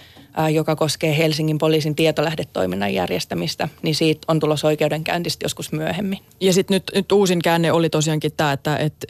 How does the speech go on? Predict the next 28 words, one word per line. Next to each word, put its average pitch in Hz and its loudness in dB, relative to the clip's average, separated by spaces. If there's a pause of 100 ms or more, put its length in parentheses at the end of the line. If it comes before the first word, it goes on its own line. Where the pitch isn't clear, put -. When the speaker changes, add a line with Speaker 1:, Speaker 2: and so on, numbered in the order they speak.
Speaker 2:
silloinen 151 2
ylin 151 2
poliisijohto 143 2
sai 143 0
virkarikossyytteet - -6
Speaker 1:
Joo, 165 4 (160)
eli 185 0
Speaker 2:
tästä 170 0
valvonnasta. - -2
Speaker 1:
joo, 175 0 (160)
eli 165 0
kyse 175 0
on 170 2
sit 170 -4
samasta 160 0
tietolähdetoimintako-konaisuudesta, 165 -2
että - -8
Arnio 170 2 (180)
ja 156 0 (120)
pari 165 0
muuta 165 0
tyyppiä 156 -2
sai 156 2 (100)
syytteet 160 -2
jo 160 2
aiemmin 165 0
ja 160 2
nyt 156 -2